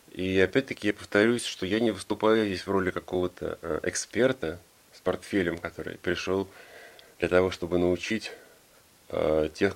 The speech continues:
у кого нет знаний. Я точно так же, как и вы, движусь в этом направлении. И ту информацию, которую я хочу с вами поделиться, это прежде всего, э, информация общедоступная.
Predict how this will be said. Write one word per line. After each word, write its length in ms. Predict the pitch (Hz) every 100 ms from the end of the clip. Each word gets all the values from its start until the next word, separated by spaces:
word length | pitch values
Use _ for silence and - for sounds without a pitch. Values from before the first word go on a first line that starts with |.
| -
у 40 |
кого 240 | - 87 87
нет 180 | 90
знаний. 460 | 82 95 87 - - - - - - - - _ _ _ _ -
Я 100 | 95
точно 300 | 98 101 98
так 180 | 110 104
же, 100 | 90
как 160 | 90
и 40 | 98
вы, 100 | 92
движусь 360 | 87 104 87
в 100 | -
этом 180 | 90 87
направлении. 760 | 85 90 90 98 127 95 82 87 - _ _ _ - - - - - _ _ _ _ - _ _
И 440 | 90 87 85 80 - _ _ _ _ _ _ _ _ _ _ _ _ _ - _ -
ту 140 | 110
информацию, 640 | 113 104 101 117 139 - 98
которую 300 | 92 92 92
я 80 |
хочу 160 | 92 -
с 60 | -
вами 160 | 90
поделиться, 580 | 87 90 98 120 131 98
это 100 | 92
прежде 320 | - 110 92
всего, 520 | 90 - 87 95 98 95 - - - _ _ _ _ _
э, 360 | - 87 87 -
информация 480 | - 104 117 - 101
общедоступная. 880 | - 90 92 - 98 92 - 80